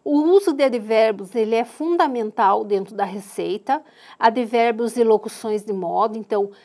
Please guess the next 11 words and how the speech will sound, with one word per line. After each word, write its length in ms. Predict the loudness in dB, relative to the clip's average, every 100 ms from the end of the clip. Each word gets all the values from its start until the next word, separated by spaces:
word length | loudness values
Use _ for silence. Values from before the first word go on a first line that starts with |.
| -10
mexa 540 | -6 -4 -4 -6 -8
lentamente, 1300 | -6 -4 -4 -8 -10 -8 -4 -2 -2 -4 -6 -8 -10 _ _ _ -4
levemente, 1300 | 2 2 2 0 -4 -6 -4 -2 -2 -4 -6 -8
bem 380 | -8 0 0 2
devagar 760 | -2 0 0 0 0 4 4 2 -4 _ _
e, 260 | -2 2 2
eventualmente, 840 | 2 0 0 2 2 0 -4 -4
de 120 | -4 -2
mo-, 240 | -2 -2
de 140 | -2 -2
tempo. 480 | -2 -4 -4 -12